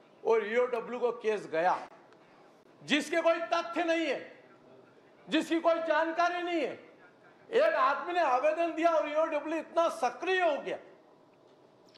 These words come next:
और तत्काल उसकी विवेचना डिपार्टमेंट के अंदर आ गया।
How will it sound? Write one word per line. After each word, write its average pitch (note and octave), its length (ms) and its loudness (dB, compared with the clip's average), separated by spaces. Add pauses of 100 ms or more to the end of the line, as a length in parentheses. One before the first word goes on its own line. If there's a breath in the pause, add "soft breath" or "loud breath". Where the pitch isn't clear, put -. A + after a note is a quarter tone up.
(140)
और C#4 180 4
तत्काल D4+ 680 0
उसकी E4 180 -8
विवेचना D#4 580 0 (320)
डिपार्टमेंट E4 760 -2
के E4+ 80 0
अंदर D#4 220 2
आ C#4 140 0
गया। A#3+ 280 -2